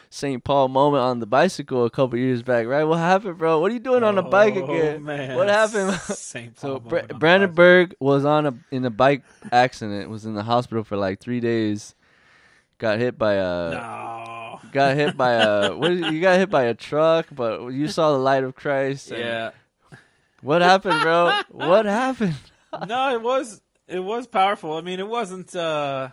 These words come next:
Speaker 2: I don't know if it was, like, Saint Paul powerful, but, um, yeah, I was crossing, uh, Santa Fe Boulevard here in Denver. There's four lanes going north and four lanes going south.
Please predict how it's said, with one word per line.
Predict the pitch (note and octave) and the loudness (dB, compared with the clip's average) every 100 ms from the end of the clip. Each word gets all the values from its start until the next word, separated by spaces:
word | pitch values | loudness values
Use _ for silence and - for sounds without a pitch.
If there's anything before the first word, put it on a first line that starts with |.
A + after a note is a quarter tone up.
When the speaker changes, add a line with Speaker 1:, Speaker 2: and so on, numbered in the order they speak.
| - | -14
Speaker 2:
I | |
don't | D#3+ | -10
know | D#3 | -10
if | C#3+ | -8
it | |
was, | D3+ C3 | -10 -8
like, | B2 - | -10 -10
Saint | - D#3+ - | -14 -14 -14
Paul | - D3 C#3+ | -8 -4 -4
powerful, | C3+ - C#3 C3+ - C3+ C3+ - _ _ _ _ - | -6 -6 -6 -8 -10 -16 -16 -20 _ _ _ _ -14
but, | B2+ B2+ C3 | -14 -12 -8
um, | B2+ B2 B2 | -8 -8 -4
yeah, | D#3 D3+ | -2 -2
I | D#3+ | -2
was | E3 - | -6 -10
crossing, | - E3 D#3+ - D#3 | -8 -6 -6 -10 -14
uh, | D3 C#3+ C3+ | -10 -10 -10
Santa | - D#3 D#3 D3+ | -12 -14 -14 -16
Fe | - D3 D3 D3 | -14 -10 -8 -10
Boulevard | C#3+ D3+ D3+ C#3+ C#3+ D3 D3 | -10 -10 -8 -6 -6 -6 -10
here | D3+ D3 D3+ D#3 | -14 -12 -12 -14
in | C#3+ C3 B2+ | -16 -18 -14
Denver. | D3 D3+ D#3 D#3+ _ _ - - _ _ | -14 -12 -12 -12 _ _ -20 -20 _ _
There's | B2+ A#2+ | -18 -16
four | - D3+ C#3+ | -12 -8 -8
lanes | C#3+ C#3+ C#3 | -8 -10 -12
going | C#3 C#3+ C3+ C3 | -14 -12 -12 -12
north | C3+ C#3 C#3 | -10 -10 -12
and | C3 | -18
four | - C#3 | -14 -12
lanes | C#3 C3+ C3 | -10 -12 -14
going | C3+ C3 | -16 -16
south. | - C3+ C3+ C3+ | -14 -8 -8 -8